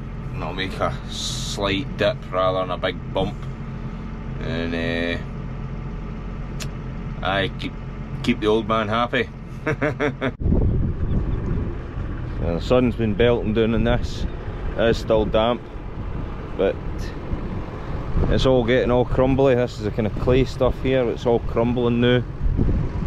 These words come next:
Further down it gets to better soil. The ploughing looks pretty good, despite these big tyres.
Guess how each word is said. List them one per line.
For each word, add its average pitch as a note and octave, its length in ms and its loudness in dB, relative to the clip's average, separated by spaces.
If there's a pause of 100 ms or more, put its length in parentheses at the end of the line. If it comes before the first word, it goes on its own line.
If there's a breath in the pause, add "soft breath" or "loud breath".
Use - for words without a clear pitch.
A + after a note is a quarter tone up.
(360)
Further A2 260 4
down A2 180 6
it A2 120 2
gets G#2 220 4
to A2 100 0
better G#2+ 260 4
soil. A2+ 400 4 (1500)
The - 160 2
ploughing B2+ 320 4
looks B2 220 2
pretty A2+ 280 4
good, C3 280 4 (1700)
despite A#2+ 440 4
these A#2 180 6
big A#2+ 280 2
tyres. C#3+ 680 4